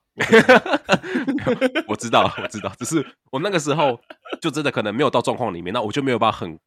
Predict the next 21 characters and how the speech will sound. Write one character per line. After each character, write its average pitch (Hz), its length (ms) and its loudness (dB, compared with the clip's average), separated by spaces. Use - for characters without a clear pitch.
一 196 120 -4
直 120 180 -8
有 113 160 -2
一 - 20 -4
些 123 360 -2
延 117 180 0
伸 131 180 -4
的 117 80 -4
问 117 200 -2
题 92 240 -12
啊， 69 220 -10
然 117 100 -4
后 120 60 -2
有 107 120 -6
趣 127 140 -6
的 104 100 -4
回 87 180 -6
复 92 200 -10
之 80 160 -14
类 69 160 -12
的。 80 160 -20